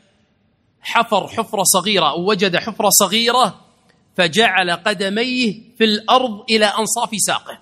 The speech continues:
وهو حامل لواء الأنصار، وتحنط وتكفن وهو يقاتل في هذه الحفرة وماسك الراية، لأن الناس يشوفون الراية يريد أن يثبتها، ما يبي تراجع.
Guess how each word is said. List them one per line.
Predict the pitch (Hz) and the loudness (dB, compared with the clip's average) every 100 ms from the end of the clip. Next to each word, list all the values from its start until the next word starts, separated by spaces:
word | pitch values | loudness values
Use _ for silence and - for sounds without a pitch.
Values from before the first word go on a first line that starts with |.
| _ _ _ _ _ _ _ _ _ - | _ _ _ _ _ _ _ _ _ 0
وهو | 208 208 208 170 | 2 2 2 0
حامل | - 233 196 185 | 0 -2 0 0
لواء | 175 170 180 196 233 226 | 0 0 2 4 4 2
الأنصار، | 214 202 202 180 196 160 156 135 _ _ _ _ _ _ _ _ _ - | -2 -2 0 2 0 -2 -6 -20 _ _ _ _ _ _ _ _ _ 0
وتحنط | 180 202 220 - 247 247 247 262 254 202 | 0 2 0 2 0 0 0 0 0 -2
وتكفن | 214 226 214 254 254 - - 277 294 254 214 202 196 _ _ - | -4 -2 -2 0 -2 -2 0 2 0 -6 -10 -18 -20 _ _ 0
وهو | 220 220 226 | 0 4 4
يقاتل | 226 220 262 247 233 | 4 4 0 0 -2
في | - 196 | -2 2
هذه | 247 233 | 2 0
الحفرة | 214 254 254 262 277 202 _ _ | -2 -2 -4 -4 -4 -6 _ _
وماسك | - 180 247 - 214 | -4 0 2 2 -2
الراية، | 190 175 135 127 - _ 143 | -4 -6 -6 -8 -14 _ -6
لأن | 170 | -4
الناس | 180 208 196 | 0 0 0
يشوفون | 175 208 214 | -4 0 2
الراية | 202 220 185 180 202 - _ _ 175 | 2 4 4 2 -2 -12 _ _ 4
يريد | 190 240 | 6 6
أن | - 226 | 6 4
يثبتها، | 220 220 175 - 175 | 4 2 0 -2 -2
ما | 190 | 0
يبي | 226 208 | 0 -2
تراجع. | - 165 131 - | -4 -4 -6 -10